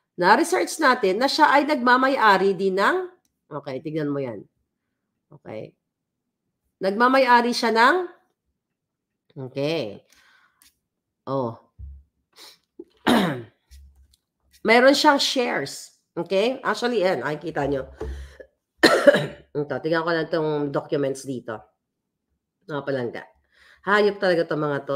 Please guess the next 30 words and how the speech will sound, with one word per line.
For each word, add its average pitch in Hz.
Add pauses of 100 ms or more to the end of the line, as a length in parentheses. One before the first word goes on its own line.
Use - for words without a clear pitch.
Talagang 175
ayaw 254
nilang 214
tumigil 190
na 180
sipsipin 180
ang 180
inyong 170
mga 160
dugo. 190 (800)
Kasi 302
itong 277
si 233
Sarmiento, 247
mga 196
palangga, 190
sabi 180
ko 196
nga, 151 (400)
nagmamay-ari 233
din 220
siya 220
nitong 202
Royal 185
Cargo 160
na 175
ito, 185 (240)
na 220
kung 233
saan 202